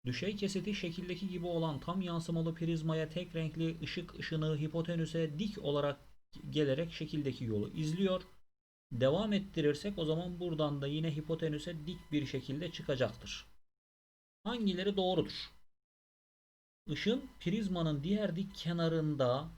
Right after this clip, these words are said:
da tam yansıma yapar. Yani şurada da tam yansıma yaptı. Evet. Işın prizmanın hipotenüse dik olarak prizmayı terk eder. Evet, söyledik.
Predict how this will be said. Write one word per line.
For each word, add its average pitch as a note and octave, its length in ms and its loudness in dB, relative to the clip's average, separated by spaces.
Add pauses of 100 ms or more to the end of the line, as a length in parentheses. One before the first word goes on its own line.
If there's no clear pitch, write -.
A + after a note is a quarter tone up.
(160)
da D#3 200 -2 (200)
tam F3+ 240 -4
yansıma D3+ 520 2
yapar. G#2 540 -2 (300)
Yani C3+ 280 -2
şurada D#3 320 0
da C3 120 2
tam B2 200 -2
yansıma G#2+ 420 -2
yaptı. G2+ 280 -2
Evet. G2+ 360 -2 (1160)
Işın G3+ 400 0
prizmanın F3 540 0
hipotenüse F3 760 -2 (120)
dik G3+ 220 -2
olarak C#3 400 2
prizmayı A#2+ 440 -2
terk C#3 280 -4
eder. C3+ 340 -4
Evet, A#2+ 260 0 (240)
söyledik. G#2+ 600 0